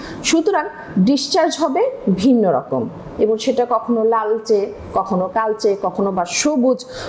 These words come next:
কখনো বা ব্লু ব্ল্যাক আকার ধারণ করতে পারে।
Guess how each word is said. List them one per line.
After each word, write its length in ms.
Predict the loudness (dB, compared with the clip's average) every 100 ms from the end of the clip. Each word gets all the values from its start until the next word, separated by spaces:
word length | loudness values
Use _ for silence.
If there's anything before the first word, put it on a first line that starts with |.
| -2
কখনো 300 | -2 2 0
বা 140 | 0
ব্লু 320 | -2 0 0 0
ব্ল্যাক 400 | 2 0 0 -4
আকার 280 | -2 -2 -2
ধারণ 280 | 0 0 0
করতে 280 | -4 -4
পারে। 300 | -6 -2 -4